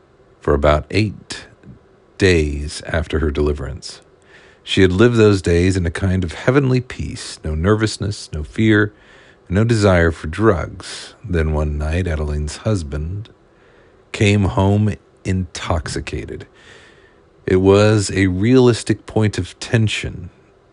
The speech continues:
and Adeline took a couple of tranquilizers. By the next week,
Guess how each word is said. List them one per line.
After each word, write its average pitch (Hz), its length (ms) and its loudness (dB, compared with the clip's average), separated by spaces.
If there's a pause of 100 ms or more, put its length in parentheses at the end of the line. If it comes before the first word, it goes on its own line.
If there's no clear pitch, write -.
(320)
and 85 180 -2
Adeline 92 460 0
took - 240 -2
a 69 40 -12
couple 78 300 -2
of 69 180 -8
tranquilizers. - 1080 -10 (2500)
By 92 140 -2
the 95 120 2
next 127 460 0
week, 76 400 -6